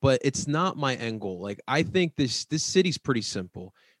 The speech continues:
We want championships, and, and I, and I know for a lot of American fans, they don't understand what a U S Open Cup title is or a Champions League title is, but still pretty big. But for all of us, we want the M L S Cup.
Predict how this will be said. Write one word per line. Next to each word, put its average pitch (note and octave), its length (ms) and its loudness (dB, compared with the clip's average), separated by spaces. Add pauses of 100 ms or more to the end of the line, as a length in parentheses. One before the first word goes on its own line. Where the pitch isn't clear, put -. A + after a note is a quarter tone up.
We C3+ 160 4
want D#3+ 260 4
championships, C3 680 -2
and, A#2 160 -4
and A#2+ 140 -4
I, A#2 220 -2
and B2+ 80 0
I B2 80 2
know C#3 140 2
for C3+ 140 -4
a B2+ 40 2
lot A#2+ 180 0
of A2 60 -4
American A2 300 -2
fans, G#2+ 220 0
they A2+ 60 2
don't A2 140 0
understand G#2+ 460 -4
what G#2 200 -6
a A2 60 -4
U A2+ 160 2
S G#2 120 -2
Open G#2+ 200 -2
Cup - 220 -4
title G#2 320 2
is G2 100 -2
or G2+ 140 0
a G2 60 -4
Champions A2 500 0
League G#2 180 -4
title G2+ 360 0
is, G2 140 -2
but - 260 0
still F3+ 240 6
pretty A#2 220 2
big. G#2+ 200 2
But A2+ 120 -4
for C3+ 160 -6
all D3+ 280 10
of A2+ 80 4
us, G2+ 300 4 (420)
we C#3+ 80 8
want E3+ 200 8
the - 160 2
M G#2 140 -4
L G2 80 -2
S - 120 -4
Cup. - 200 -8